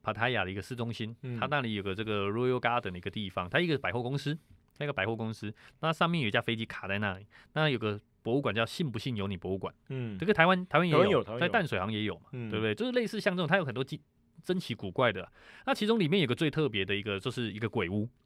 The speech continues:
Speaker 1: 鬼屋在台湾比较少，
Speaker 2: 嗯。
Speaker 1: 台湾的鬼屋大部分就是道具型的。
Speaker 2: 嗯。
Speaker 1: 好，那当地的这个鬼屋，它是真人在里面去，去吓你这样子，
Speaker 2: 嗯，
Speaker 1: 所以它已经
Speaker 2: 嗯。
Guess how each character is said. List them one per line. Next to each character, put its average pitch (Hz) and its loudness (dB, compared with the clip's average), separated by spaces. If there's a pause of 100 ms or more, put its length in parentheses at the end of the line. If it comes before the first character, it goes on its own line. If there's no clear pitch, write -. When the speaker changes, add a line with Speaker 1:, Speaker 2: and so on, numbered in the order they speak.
(600)
Speaker 1:
鬼 160 4
屋 262 2
在 269 4
台 143 2
湾 156 2
比 117 -8
较 117 2
少， - -12 (120)
Speaker 2:
嗯。 - -6
Speaker 1:
台 151 6
湾 233 4
的 - 0
鬼 117 2
屋 131 0
大 156 6
部 139 -4
分 131 -2
就 127 0
是 120 -6
道 123 4
具 110 -6
型 101 -12
的。 104 -18
Speaker 2:
嗯。 113 -8
Speaker 1:
好， 107 0
那 190 4 (100)
当 214 0
地 220 -4
的 151 2
这 165 -4
个 143 0
鬼 117 -2
屋， 101 -4
它 135 0
是 151 -4
真 180 -2
人 113 0
在 123 0
里 95 -6
面 95 -6
去， 107 -8 (380)
去 - -10
吓 110 -2
你 87 -16
这 110 -6
样 123 -2
子， 113 -8
Speaker 2:
嗯， 107 -8
Speaker 1:
所 175 0
以 196 2
它 202 2
已 156 -2
经 165 -2
Speaker 2:
嗯。 180 -4